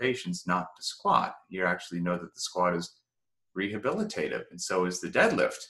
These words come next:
How crazy is that? A doctor that might tell you to deadlift and a doctor that, you know, has a great sense of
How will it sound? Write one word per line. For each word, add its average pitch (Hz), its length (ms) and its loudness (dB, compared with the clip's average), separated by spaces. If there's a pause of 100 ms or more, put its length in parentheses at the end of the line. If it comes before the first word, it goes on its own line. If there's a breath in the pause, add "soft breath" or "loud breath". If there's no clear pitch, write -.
(500 loud breath)
How 95 360 4
crazy 95 420 2
is 87 140 -2
that? 185 280 4
A 87 60 2
doctor 98 380 2
that 95 160 -2
might 90 240 0
tell 98 200 0
you 85 80 0
to 85 80 -4
deadlift 127 480 0
and 92 80 -6
a 90 40 -2
doctor 101 420 4
that, 92 180 2 (760)
you 107 80 -4
know, 98 40 -2
has 107 200 0
a 98 40 2
great 110 600 0
sense 120 680 0
of 92 420 2